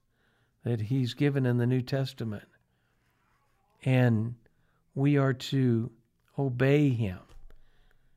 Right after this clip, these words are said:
Now, he loves us, and he's forgiving, and, and he,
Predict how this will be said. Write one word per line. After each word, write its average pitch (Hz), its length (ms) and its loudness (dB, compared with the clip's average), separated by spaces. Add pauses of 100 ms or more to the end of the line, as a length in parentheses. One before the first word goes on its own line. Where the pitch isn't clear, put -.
(120)
Now, 127 120 2
he 175 160 4
loves 165 380 2
us, 139 300 -6
and 123 140 0
he's 156 160 0
forgiving, 151 680 0
and, 127 140 -4 (640)
and 131 160 2
he, 147 480 2